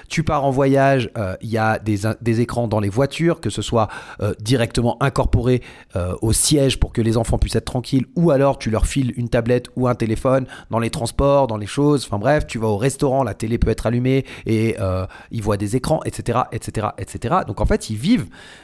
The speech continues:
dans, euh, d-, les écrans, ils sont partout et ils se multiplient. Et donc, quelles sont les conséquences finalement déjà connues de cette omniprésence pour, euh, pour les générations futures ? C'est de ça dont je vais te parler aujourd'hui. Voilà, une introduction un petit peu longue pour un épisode qui va l'être tout autant, je pense.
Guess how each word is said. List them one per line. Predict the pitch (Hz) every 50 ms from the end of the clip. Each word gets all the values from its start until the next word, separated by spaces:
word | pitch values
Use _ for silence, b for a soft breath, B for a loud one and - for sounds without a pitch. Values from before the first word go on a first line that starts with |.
| B
dans, | 110 110 143 151 180 214 - - -
euh, | 110 104 98 95 92 92 92 - - b b b b -
d-, | 107 104 - -
les | 120 113 113 - 123
écrans, | - - 170
ils | 190 156
sont | - 147 156
partout | - - - - - - - - _ _ _
et | 160 180
ils | 160
se | - - 147
multiplient. | 139 123 - 127 - - 98 85 - B B B B B B
Et | - 117
donc, | 143 214 233 - - - _ _ _
quelles | - 160 147 -
sont | - - 269 277
les | 202 -
conséquences | - 147 135 143 131 220 254 -
finalement | - - 123 113 123 165 214 196
déjà | 117 113 107 98
connues | - - - 135 143 165 214 339 B B B B B B
de | 117 156 226
cette | - 226 190 -
omniprésence | 160 131 123 113 - - - 104 120 185 220 - - b b b b b
pour, | - 139 156 151 135
euh, | 107 101 101 - - _
pour | - 117
les | 107 104
générations | 113 120 131 131 139 135 - 156
futures ? | - - 110 - - 214 - B B B B B B
C'est | - - 123
de | 117 101
ça | - - 185 208 - - 113
dont | 123 113
je | 101 120
vais | 180
te | - - 113
parler | - 113 101 113 165 190 B B B B B B B _ -
aujourd'hui. | 202 165 165 120 92 92
Voilà, | 92 127 107 - -
une | - 131 135
introduction | 156 185 - - 254 262 240 - 269
un | 220
petit | 165 - 170
peu | - 156 139
longue | 127 139 165 185 -
pour | - 147 139
un | 135 151
épisode | 160 156 - 160 147 156 143 -
qui | - - 127
va | 113 113
l'être | 113 110 - - - -
tout | - 233 226 - 156
autant, | - - 120 135 180
je | 139
pense. | 117 - - 175 220 -